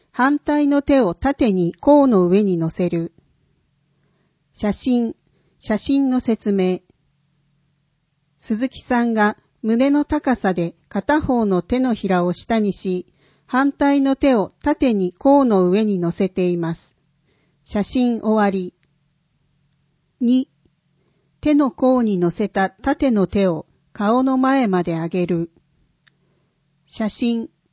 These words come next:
写真の説明。鈴木さんが縦にして甲に乗せていた手を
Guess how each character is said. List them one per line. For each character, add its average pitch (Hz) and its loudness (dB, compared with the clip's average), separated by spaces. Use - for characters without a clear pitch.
写 - -6
真 269 0
の 247 0
説 226 -2
明。 190 0
鈴 220 -4
木 - -16
さ 247 -2
ん 233 -2
が 208 0
縦 254 0
に 214 0
し - -14
て 180 -4
甲 294 2
に 214 0
乗 180 0
せ 233 0
て 233 0
い 220 -2
た 220 -2
手 226 0
を 165 -2